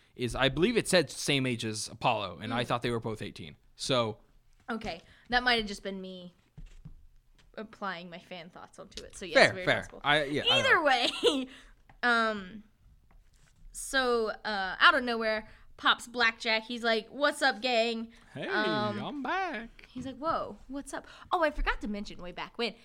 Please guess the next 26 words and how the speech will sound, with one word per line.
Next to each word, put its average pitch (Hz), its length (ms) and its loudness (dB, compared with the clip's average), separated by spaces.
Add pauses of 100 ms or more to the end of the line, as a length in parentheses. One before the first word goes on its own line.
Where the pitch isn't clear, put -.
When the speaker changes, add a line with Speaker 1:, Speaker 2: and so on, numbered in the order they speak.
(160)
Speaker 2:
that 190 140 -12
Grover 226 580 -2 (220)
went 233 240 -4
with - 180 -14
Bessie 226 500 -4 (380)
to - 80 -14
go 196 160 2
Speaker 1:
Oh, 156 100 6
Speaker 2:
back 214 140 8
Speaker 1:
yes. - 220 -4
Speaker 2:
to 202 340 -6
the - 180 -14
East - 180 -12
Coast - 380 -14
Speaker 1:
Uh, 127 260 2
Speaker 2:
to 113 60 6
Speaker 1:
they 139 80 4
Speaker 2:
avoid 190 220 2
Luke. 117 400 -10
Speaker 1:
Yes, 104 340 -6
they, 127 360 0
they 135 160 0
just 135 220 -6
did 131 160 -4
not 117 240 0
want 117 260 -2